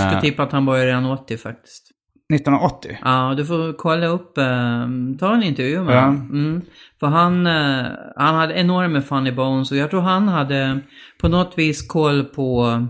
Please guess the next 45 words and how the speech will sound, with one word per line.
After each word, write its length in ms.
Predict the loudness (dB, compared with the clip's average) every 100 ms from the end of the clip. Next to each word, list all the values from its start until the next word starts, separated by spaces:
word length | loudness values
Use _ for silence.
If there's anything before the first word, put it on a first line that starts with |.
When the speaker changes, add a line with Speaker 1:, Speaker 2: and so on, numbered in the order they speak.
| -8 _ _ _ _ _ _
Speaker 1:
jag 120 | 0
tror 100 | 2
han 220 | 4 4 4
gjorde 380 | 2 2 0 -2
kanske, 600 | -2 -2 -2 -2 -2 -2
om 200 | -2 -2
han 140 | 0
gjorde 240 | -2 -2 -2
den 100 | -4
här 80 |
föreställningen 1040 | -4 -2 -2 -2 -2 -2 0 0 0 0 2
om 120 | 2
Lenny 240 | 0 0
Bruce, 560 | 2 2 2 0 -2 -2
eller 100 | -2
att 100 | -2
han 140 | -4
kom 140 | -2 -2
i 40 |
kontakt 260 | -2 -4 -2
med 160 | -2 0
Lenny, 360 | 0 -2 -4 -12 -20 -8
kom 200 | -2 -2
i 40 |
kontakt 420 | -2 -2 -2 -2 -2
med 140 | 0
Lenny 220 | 2 0
Bruce 480 | 0 0 0 -2 -2
material. 640 | -2 0 -2 0 -4 -10 -14 _
Speaker 2:
Ja. 260 | 4 6 4 0 -6
Speaker 1:
Eh, 280 | -4 -2 -2
och 140 | -4 -2
sen 220 | -2 0
tog 220 | 0 0
han 120 | 0
det 100 | 0
därifrån 640 | 0 0 -2 -4 -6 -6 -8
liksom. 480 | -10 -12 -12 -6 0
Speaker 2:
Men 80 | 4
han 160 | 4
körde 260 | 4 4 4
Lenny 240 | 6 6
Bruce-skämt, 760 | 6 2 2 -2 -2 -2 -4 -2
översatte, 600 | 0 0 -2 -6 -6 -4
eller? 320 | -4 -4 -8